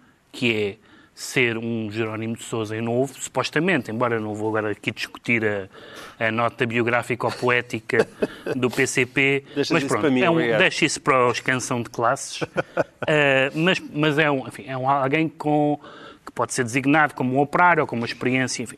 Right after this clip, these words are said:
Speaker 1: Bom, portanto, é, nesse sentido, é um Jerónimo de Sousa. Ahm, mas, por outro lado, eh, saber se é ou não a solução, e aí, eu, aí é uma das, um dos pontos em que eu concordo com algumas pessoas que defenderam a,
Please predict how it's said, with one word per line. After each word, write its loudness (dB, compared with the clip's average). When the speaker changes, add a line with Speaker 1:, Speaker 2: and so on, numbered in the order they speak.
Speaker 1:
Bom, -20
portanto, -4
é, 0
nesse 2
sentido, 0
é 0
um 0
Jerónimo 0
de -14
Sousa. -2
Ahm, 2
mas, 4
por 0
outro -2
lado, 2
eh, 2
saber 2
se -4
é 2
ou 2
não 0
a -4
solução, -4
e 2
aí, 4
eu, 2
aí 0
é 2
uma -2
das, -8
um -6
dos -4
pontos -6
em -6
que -8
eu -4
concordo -4
com -10
algumas -10
pessoas -6
que -20
defenderam -4
a, -12